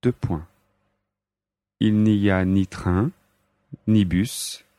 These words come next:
ni métro. Point. Ce n'est pas de chance, car aujourd'hui, il doit remplacer quelqu'un au centre culturel.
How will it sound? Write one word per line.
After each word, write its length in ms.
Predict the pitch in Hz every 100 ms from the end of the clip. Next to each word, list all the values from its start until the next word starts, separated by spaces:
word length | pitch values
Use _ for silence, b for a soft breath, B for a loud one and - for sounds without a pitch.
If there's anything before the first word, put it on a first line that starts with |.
| _ _ _ _ -
ni 160 | 123
métro. 500 | 127 127 - - 85 - _ _ _ _ _ _ _ _ _ -
Point. 220 | - 160 _ _ _ _ _ _ _ _ _ _ _ _ _ _ _ _ _
Ce 280 | - - -
n'est 320 | 110 107 107
pas 280 | 104 - 127
de 160 | 117 101
chance, 760 | - - 90 123 - - - _ _ _ _ _ _ _ _ _ _
car 340 | - 127 123 127 -
aujourd'hui, 840 | 151 135 113 101 90 87 92 135 _ _ _ _ _ _ _ _ _ _ -
il 240 | 107 101
doit 320 | 101 101 98
remplacer 880 | 98 110 135 - 131 120 - - 95 -
quelqu'un 580 | 98 82 - 87 87 135 _ _ _ _ _ _ _ -
au 120 | 104
centre 640 | - - 139 143 139 - 117
culturel. 880 | - 143 131 - 120 92 78 76